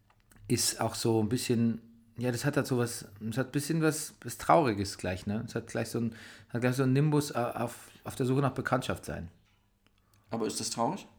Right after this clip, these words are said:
Speaker 1: Nee, stimmt. Es ist ja eigentlich auch, man ist ja auch auf der Suche nach Bekanntschaft.
Speaker 2: Man ist ja,
Speaker 1: Allein-
Speaker 2: also,
Speaker 1: me-,
Speaker 2: es ist ja
Speaker 1: meistens.
Speaker 2: so.
Speaker 1: Ja. Dass es traurig ist, ist, ist dann, ist das, das Traurige.
Speaker 2: Naja, es kommt, ich finde, es geht um die Einstellung, mit der man auf den Platz geht.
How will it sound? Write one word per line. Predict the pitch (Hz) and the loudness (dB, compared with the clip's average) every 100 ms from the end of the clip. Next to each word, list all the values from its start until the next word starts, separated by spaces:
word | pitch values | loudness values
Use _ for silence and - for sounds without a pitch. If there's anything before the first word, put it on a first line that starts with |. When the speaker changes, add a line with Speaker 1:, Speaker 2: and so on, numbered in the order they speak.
| _ _ _ - - - - - | _ _ _ -20 -20 -20 -10 2
Speaker 1:
Nee, | 127 104 | 4 4
stimmt. | - 139 104 107 | 6 4 4 -2
Es | 120 | -2
ist | 156 - | 0 6
ja | |
eigentlich | 127 113 | 6 6
auch, | 104 101 | 2 0
man | 117 | -2
ist | 147 | 2
ja | 143 | 4
auch | 117 | 2
auf | - | 2
der | 107 | -4
Suche | 107 107 | -2 0
nach | 104 | -2
Bekanntschaft. | 104 98 104 95 87 - | -4 -4 -4 -2 -6 -4
Speaker 2:
Man | 113 123 | -2 2
ist | 165 | 4
ja, | |
Speaker 1:
Allein- | 107 101 - - - | 4 2 -4 -8 -2
Speaker 2:
also, | 107 - | 2 4
Speaker 1:
me-, | 120 | 6
Speaker 2:
es | 117 | 8
ist | - | 10
ja | 151 | 8
Speaker 1:
meistens. | 120 | 8
Speaker 2:
so. | 110 110 - - | 4 0 -6 -6
Speaker 1:
Ja. | 98 - - - | -4 -6 -12 -4
Dass | 120 123 | 0 2
es | 117 | 2
traurig | - 170 160 113 | 10 12 12 8
ist, | 104 - | 2 -4
ist, | 95 - - _ _ _ _ _ _ - | -6 -10 -14 _ _ _ _ _ _ -8
ist | 104 - | -6 -2
dann, | 101 98 | 0 -2
ist | 107 - | -4 -8
das, | 95 - - _ | -10 -10 -12 _
das | - 104 - | -10 -10 -6
Traurige. | - 98 92 85 87 - | -4 -2 -2 -4 -10 -10
Speaker 2:
Naja, | 120 131 143 135 - - - | -8 -6 -6 -8 -14 -16 -8
es | - | -2
kommt, | 151 151 | 0 0
ich | - | -2
finde, | 170 175 | -2 -2
es | - | -2
geht | 175 175 - - | -4 -4 -14 -4
um | 160 | 0
die | 165 | 2
Einstellung, | 202 - 120 | 2 0 0
mit | - | 0
der | 110 | 0
man | 110 | 0
auf | 101 110 | -2 -4
den | |
Platz | 107 110 - | -6 -6 -6
geht. | 101 | -8